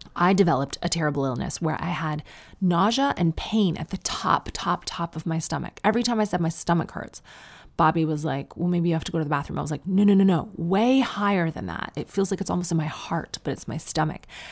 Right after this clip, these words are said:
I can't eat, I can't drink, I feel sick, I'm in pain." And that was investigated. But, you know, you never get, <sighs> you very rarely get a right answer in medicine. It's like an exploration of mysteries. So it was decided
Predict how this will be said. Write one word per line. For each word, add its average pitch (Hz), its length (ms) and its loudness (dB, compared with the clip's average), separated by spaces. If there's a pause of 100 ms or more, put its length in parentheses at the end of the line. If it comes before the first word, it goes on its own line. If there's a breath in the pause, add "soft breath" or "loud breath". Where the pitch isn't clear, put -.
(200 loud breath)
I - 60 -4
can't - 280 -2
eat, 233 200 2
I 247 60 -4
can't 226 260 -4
drink, 165 220 -2
I - 60 -6
feel 139 160 -8
sick, - 400 -4
I'm 180 120 0
in 156 140 0
pain." 160 720 -2 (760 loud breath)
And 175 360 2
that 202 160 4
was 233 160 2
investigated. 156 1000 0
But, 202 140 -4
you 262 140 2
know, 269 120 2
you 262 120 0
never 277 260 2
get, 151 260 -2 (140)
<sighs> - 120 -14
you 208 100 2
very 190 320 4
rarely 156 580 -2
get - 260 -6
a 170 60 -4
right 156 240 -2
answer 139 480 -4 (400 loud breath)
in 160 160 2
medicine. 139 480 -4
It's 139 160 -8
like 139 160 -6
an 139 80 -4
exploration 160 800 0
of 147 120 -6
mysteries. - 680 -6 (680 loud breath)
So 226 240 6
it - 60 4
was 180 140 2
decided 180 760 0